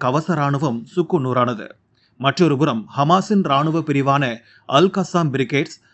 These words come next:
டெல் அல் ஃபலாஹ் மசூதிக்கு அருகே பதுங்கியிருந்த ஐம்பது இஸ்ரேலிய ஆக்கிரமிப்பு படை வீரர்களை சுற்றி வளைத்து தாக்குதல் நடத்தியது. சரமாரியாக நடைபெற்ற இந்த துப்பாக்கிச் சூட்டை சமாளிக்க முடியாமல் இஸ்ரேல் ஆக்கிரமிப்பு படை பின்வாங்கியதாக தகவல்கள் வெளியாகியுள்ளன.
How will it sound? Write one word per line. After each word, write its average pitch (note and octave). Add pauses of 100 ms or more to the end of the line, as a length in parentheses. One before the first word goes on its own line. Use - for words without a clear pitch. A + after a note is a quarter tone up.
(120)
டெல் F#3 (340)
அல் F3
ஃபலாஹ் D3+
மசூதிக்கு D3+
அருகே C#3+
பதுங்கியிருந்த C3+ (640)
ஐம்பது G#3 (160)
இஸ்ரேலிய F3 (180)
ஆக்கிரமிப்பு E3+
படை D3+
வீரர்களை D3
சுற்றி C#3+
வளைத்து B2 (180)
தாக்குதல் D3+
நடத்தியது. A#2+ (720)
சரமாரியாக D#3
நடைபெற்ற D3+
இந்த C3+
துப்பாக்கிச் D3+
சூட்டை D#3 (220)
சமாளிக்க D#3
முடியாமல் D3 (380)
இஸ்ரேல் F#3+ (160)
ஆக்கிரமிப்பு E3
படை C#3+ (260)
பின்வாங்கியதாக C#3+ (160)
தகவல்கள் D3
வெளியாகியுள்ளன. B2+